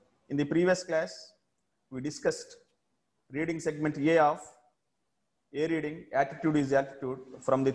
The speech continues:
theme, Personality Development. In today's class, we are going to continue with the reading segment two. Before going to reading segment two, let's recapitulate the things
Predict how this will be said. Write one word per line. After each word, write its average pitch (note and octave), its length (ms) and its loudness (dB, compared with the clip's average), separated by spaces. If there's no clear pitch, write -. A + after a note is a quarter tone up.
theme, C3+ 220 2
Personality C#3+ 480 -2
Development. B2 420 2
In C#3 120 -8
today's G3 300 2
class, E3 240 4
we C#3+ 120 -4
are C#3 120 -2
going F3 240 4
to E3 60 0
continue D#3 340 0
with D3 120 -4
the C#3 100 0
reading D3+ 260 -2
segment C3+ 360 -4
two. G2 100 -4
Before F#3 200 2
going E3+ 220 2
to E3+ 60 2
reading D#3+ 280 -2
segment D3 320 -6
two, C#3+ 120 -2
let's E3 180 2
recapitulate E3+ 600 6
the C#3+ 100 0
things D3 180 -2